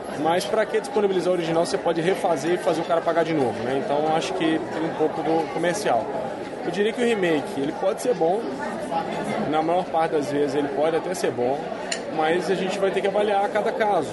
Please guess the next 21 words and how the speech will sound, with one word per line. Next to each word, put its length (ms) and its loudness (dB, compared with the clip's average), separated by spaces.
Eu 120 2
acho 180 4
que 120 -2
é 40 2
difícil 460 -4
você 140 0
ter 120 0
uma 80 4
opinião 320 2
final, 360 2
mas 160 0
eu 80 4
diria 340 2
na 140 2
minha, 260 0
então, 340 0
pra 140 2
não 80 4
ficar 320 0
no 220 -2
muro, 300 2